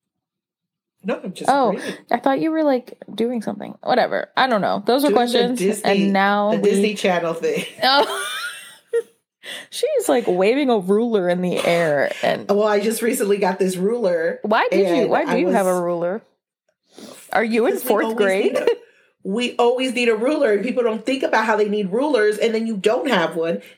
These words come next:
Speaker 1: This was twenty-nine cents at Target.
Speaker 2: Why do you
Speaker 1: How could I
Speaker 2: always need a
Speaker 1: not?
Speaker 2: ruler? What is your job, ma'am?
Speaker 1: You don't know when you would need a ruler. First and foremost, now I can tell you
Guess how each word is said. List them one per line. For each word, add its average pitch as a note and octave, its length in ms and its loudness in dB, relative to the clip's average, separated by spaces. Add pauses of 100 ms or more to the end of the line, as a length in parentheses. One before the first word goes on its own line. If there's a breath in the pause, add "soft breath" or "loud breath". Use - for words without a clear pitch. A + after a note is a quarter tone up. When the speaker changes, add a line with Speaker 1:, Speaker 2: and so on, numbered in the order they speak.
Speaker 1:
This A3+ 200 -4
was A#3+ 180 -4
twenty-nine G#3+ 920 -4
cents - 680 -2
at E3+ 180 -4
Target. - 680 -12
Speaker 2:
Why D4 340 2
do G4 100 0
you F4+ 140 2
Speaker 1:
How - 80 -2
could - 40 -6
I A#3+ 60 2
Speaker 2:
always C#4 380 2
need C4+ 160 2
a C#4 100 4
Speaker 1:
not? G#3 80 -2
Speaker 2:
ruler? C4 340 2
What A3+ 280 0
is C#4 160 0
your C4 140 0
job, A#3+ 680 0
ma'am? F3+ 420 2
Speaker 1:
You C#4 320 0
don't C#4+ 540 0
know B3 420 2 (100)
when A#3 220 0
you A#3+ 120 -4
would A#3 160 0
need A#3 180 0
a A3 80 0
ruler. G#3 720 0
First D4 260 2
and B3 160 -4
foremost, G#3 500 0
now G#3 220 2
I G#3 120 2
can G3+ 200 -2
tell G#3+ 280 -2
you D#3 460 -2